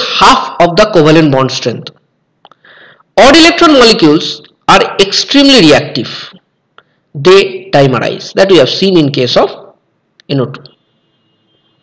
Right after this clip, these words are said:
Why they are extremely reactive? As we have seen over here,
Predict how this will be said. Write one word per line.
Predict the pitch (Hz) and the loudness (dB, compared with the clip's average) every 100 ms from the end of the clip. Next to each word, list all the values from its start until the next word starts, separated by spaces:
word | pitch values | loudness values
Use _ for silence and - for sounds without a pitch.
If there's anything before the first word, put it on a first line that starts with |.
| _ - _ _ _ _ _ _ _ _ _ _ _ _ _ _ _ - | _ -20 _ _ _ _ _ _ _ _ _ _ _ _ _ _ _ -4
Why | 240 359 | 2 4
they | 349 | 4
are | 339 | 4
extremely | 226 - 254 208 | 2 2 2 4
reactive? | 143 123 - 107 - _ - | 2 0 -2 -10 -12 _ -4
As | 277 | 2
we | 330 | 2
have | 311 | 2
seen | - 320 | 2 2
over | 311 220 156 | 4 4 2
here, | 143 135 131 - - - | 2 2 0 -4 -16 -20